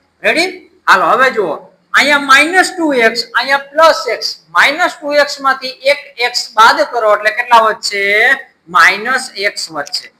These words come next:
બરાબર? આ બંને તો ગયા, પ્લસ વાય અને માઇનસ વાય ઉડી ગયા.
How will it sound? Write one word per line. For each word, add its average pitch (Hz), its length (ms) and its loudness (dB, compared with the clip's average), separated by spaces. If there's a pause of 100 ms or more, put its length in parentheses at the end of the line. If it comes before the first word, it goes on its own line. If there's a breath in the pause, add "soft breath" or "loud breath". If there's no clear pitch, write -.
(240)
બરાબર? 262 300 4 (340)
આ 233 220 6
બંને 247 280 0
તો 226 140 -6 (100)
ગયા, 240 340 6 (1300)
પ્લસ 269 260 4 (100)
વાય 185 300 2
અને 175 100 -10
માઇનસ 190 460 -4
વાય 131 160 -8 (240)
ઉડી 233 280 -4
ગયા. 262 260 6